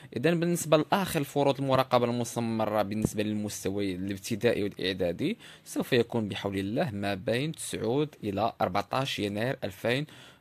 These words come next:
وثلاثة وعشرين، بينما الفروض، آه، الأولى،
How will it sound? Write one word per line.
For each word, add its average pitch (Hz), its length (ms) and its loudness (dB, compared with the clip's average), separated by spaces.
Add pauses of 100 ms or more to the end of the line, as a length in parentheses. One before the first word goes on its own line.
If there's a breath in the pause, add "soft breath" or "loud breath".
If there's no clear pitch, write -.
(180)
وثلاثة 131 440 2
وعشرين، 95 460 0
بينما 151 720 4
الفروض، 120 540 2 (320)
آه، 95 600 -2
الأولى، 117 580 4